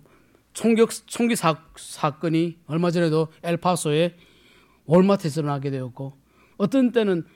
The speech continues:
캐롤라이나 쪽에서는 교회당 안에서도 총기 사건이 일어났고, 라스베가스 쪽에 콘서트 하는데 누가 총을 쏘았고, 그럼 다양한 곳에서 이 총알이 막 날아오잖아요. 그런데 이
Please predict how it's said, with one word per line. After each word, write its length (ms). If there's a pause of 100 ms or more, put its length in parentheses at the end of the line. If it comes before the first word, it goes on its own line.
(220)
캐롤라이나 400
쪽에서는 400 (260)
교회당 380
안에서도 500 (200)
총기 240
사건이 340
일어났고, 460 (480)
라스베가스 480
쪽에 280 (320)
콘서트 580
하는데 320
누가 180
총을 260
쏘았고, 560 (520)
그럼 200
다양한 460
곳에서 400 (360)
이 100
총알이 420
막 140
날아오잖아요. 560 (100)
그런데 400 (380)
이 360